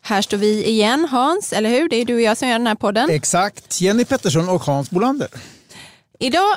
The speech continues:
Speaker 1: ska vi prata om pensioner och pensionssystem. Hur hållbart är det svenska systemet egentligen?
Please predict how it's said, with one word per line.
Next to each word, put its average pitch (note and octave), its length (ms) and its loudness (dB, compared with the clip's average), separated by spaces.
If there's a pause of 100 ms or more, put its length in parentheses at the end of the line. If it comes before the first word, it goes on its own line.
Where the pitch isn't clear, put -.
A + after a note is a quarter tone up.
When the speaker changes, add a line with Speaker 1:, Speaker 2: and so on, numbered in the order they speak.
Speaker 1:
ska - 220 -4
vi A3 140 2
prata F#3+ 340 -2
om F3 260 -2
pensioner C#4+ 840 -2
och F#3+ 300 -2
pensionssystem. A#3+ 1400 -2 (120)
Hur G3 240 0
hållbart F#3 480 -2 (100)
är F#3 200 0
det A#3 100 -2
svenska B3+ 340 -4
systemet A#3+ 560 -2
egentligen? A#3 600 0